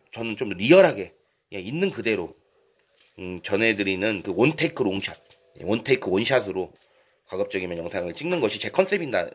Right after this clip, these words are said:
아직까지는 제 컨셉이라는 거, 어, 참고해 주시고, 어, 다음 영상들도 시청해 주시면 감사하겠습니다. 좀 답답하시면은 두 배속으로 보시면 될 것 같습니다.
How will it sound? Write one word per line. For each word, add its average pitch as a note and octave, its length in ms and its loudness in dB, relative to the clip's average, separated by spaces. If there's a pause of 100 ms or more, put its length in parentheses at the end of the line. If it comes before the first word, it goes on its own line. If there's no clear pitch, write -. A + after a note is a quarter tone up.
아직까지는 G#2 500 2
제 - 100 -8
컨셉이라는 A2+ 640 -4
거, F#2 240 -8 (680)
어, - 100 -10
참고해 G3 380 4
주시고, A2+ 540 -2 (420)
어, E2 280 -4
다음 A2+ 240 2
영상들도 F#2 880 -2 (460)
시청해 F#3 360 2
주시면 F#2+ 200 -2
감사하겠습니다. F#2+ 480 0
좀 F3 80 2
답답하시면은 E3 800 2
두 B2+ 160 -8
배속으로 D#3 400 2
보시면 A#2 240 -8
될 F#2 100 -6
것 C#3+ 120 -4
같습니다. E2 440 -8